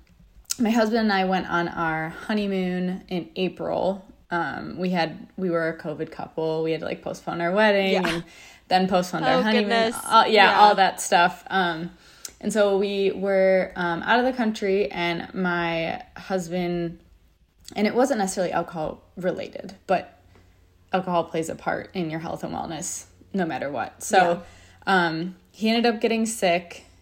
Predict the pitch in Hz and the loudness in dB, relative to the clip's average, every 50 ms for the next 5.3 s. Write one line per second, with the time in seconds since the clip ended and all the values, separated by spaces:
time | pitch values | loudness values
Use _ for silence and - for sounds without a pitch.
0 | _ - - - 170 - - - 71 - - - - 175 170 170 165 175 180 185 | _ -8 -4 -4 -2 -2 -2 -4 -6 -8 -10 -10 -8 -8 -6 -4 -2 -2 -2 0
1 | 190 180 175 185 185 - 175 175 170 170 175 175 180 - - 175 175 170 170 175 | 0 0 -2 -2 -2 -2 -2 0 0 0 0 -2 -4 -8 -8 -6 -4 -2 -2 -2
2 | 175 170 - 170 165 165 - 175 170 156 175 170 175 - - - - - - - | -2 -4 -6 -8 -8 -6 -6 -6 -4 -4 -4 -6 -6 -6 -8 -10 -12 -14 -14 -14
3 | - - - 226 226 220 226 226 220 214 214 214 - 202 190 190 190 190 190 185 | -4 0 2 2 4 4 4 2 2 0 0 0 0 0 0 2 0 0 -2 -2
4 | 185 175 165 - - - - - - - - - - _ _ - 175 175 170 165 | -2 -2 -2 -2 -4 -6 -14 -20 -20 -20 -20 -20 -20 _ _ -4 -2 0 0 0
5 | 160 165 - 160 170 - | -2 -4 -6 -8 -8 -12